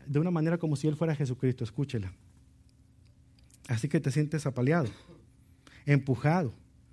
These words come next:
fustigado por las exigencias que te impone la gente. Una gente inconsiderada, con tantas tribulaciones,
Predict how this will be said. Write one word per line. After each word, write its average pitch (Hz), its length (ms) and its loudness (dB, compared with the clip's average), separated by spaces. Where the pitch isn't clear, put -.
fustigado 147 840 2
por 147 140 0
las 135 160 0
exigencias 151 720 0
que 131 100 -2
te 123 120 -4
impone 147 320 2
la 139 100 2
gente. 143 440 -4
Una 185 180 4
gente 196 280 2
inconsiderada, 143 960 2
con 120 200 0
tantas 147 380 0
tribulaciones, 135 840 0